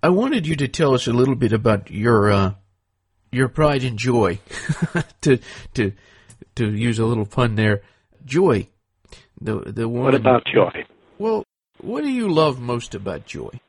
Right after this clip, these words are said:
Speaker 2: What do I love most about Joy? She, <laughs> she's right here. Joy, here you are. Why, why don't you say hello to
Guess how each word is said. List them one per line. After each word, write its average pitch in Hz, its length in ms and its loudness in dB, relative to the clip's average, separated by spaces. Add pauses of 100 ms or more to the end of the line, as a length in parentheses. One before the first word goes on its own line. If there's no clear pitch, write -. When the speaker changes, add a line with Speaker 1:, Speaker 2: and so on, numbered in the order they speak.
(580)
Speaker 2:
What 165 140 6
do 180 160 8
I 160 120 8
love 160 220 0 (100)
most 165 260 4
about 147 300 2
Joy? 160 500 4 (1800)
She, 117 160 2 (520)
<laughs> - 500 -10
she's 127 320 4
right 156 320 6
here. 127 360 2 (1800)
Joy, 156 460 6 (840)
here 151 180 0
you 123 260 0
are. 95 120 4
Why, 113 160 2 (280)
why 147 160 2
don't 156 180 2
you 127 80 2 (160)
say 107 80 2
hello 98 300 -4
to 80 100 -12